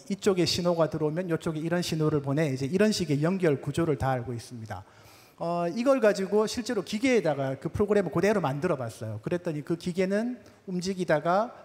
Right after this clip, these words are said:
벽에 부딪히면 스스로 물러나서 다른 데로 갑니다. 만약 이걸 사람들이 프로그램을 짜서 만든다 그러면 "자, 벽에 부딪히면 뭐 하라." 이런 식으로 명령을 만들겠죠. 근데 그게 아니라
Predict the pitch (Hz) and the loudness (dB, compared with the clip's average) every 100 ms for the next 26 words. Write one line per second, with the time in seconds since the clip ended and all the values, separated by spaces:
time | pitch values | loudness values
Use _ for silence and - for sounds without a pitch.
0 | - 185 185 170 151 151 - 185 202 240 | -2 0 2 -2 -6 -8 -6 0 2 0
1 | 240 - 185 185 170 147 135 170 170 147 | -6 -10 -6 0 2 2 -2 -2 0 0
2 | 131 143 135 156 127 110 104 95 - - | -4 -6 -10 -8 -10 -12 -18 -18 -20 -20
3 | _ - - - - - 196 220 233 226 | _ -20 -20 -20 -20 -4 0 2 2 4
4 | 226 214 220 208 196 254 254 262 262 208 | 4 4 2 0 0 0 2 4 4 4
5 | 190 175 180 156 165 151 147 156 147 160 | 2 2 0 -2 -2 -2 -2 -4 -2 0
6 | 156 - 170 175 170 156 170 - 190 170 | 2 2 2 2 0 -4 -6 -6 -2 0
7 | 170 160 160 143 180 165 202 214 175 156 | 0 2 0 2 0 0 -2 -2 -2 -2
8 | 143 135 160 208 240 147 123 135 117 - | 0 -2 0 0 0 -2 -2 -6 -6 -6
9 | 160 135 175 160 151 190 151 170 220 | -6 -6 -8 -10 -4 -2 -2 -2 -2